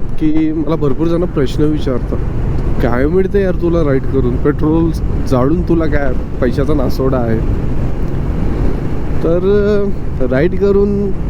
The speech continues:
जे मनाला सुख मिळते ना, जी शांती मिळते, ती शब्दात व्यक्त करता येत नाही. सुख असो की दुःख असो,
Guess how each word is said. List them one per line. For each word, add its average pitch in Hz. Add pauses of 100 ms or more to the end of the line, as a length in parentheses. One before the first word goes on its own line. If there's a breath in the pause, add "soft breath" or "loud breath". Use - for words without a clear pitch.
(1300)
जे 165
मनाला 170
सुख 180 (120)
मिळते 165
ना, 127 (600)
जी 160
शांती 127
मिळते, 139
ती 180
शब्दात 147
व्यक्त -
करता 185
येत 160
नाही. 123 (1800)
सुख 220
असो 208
की -
दुःख 185
असो, 135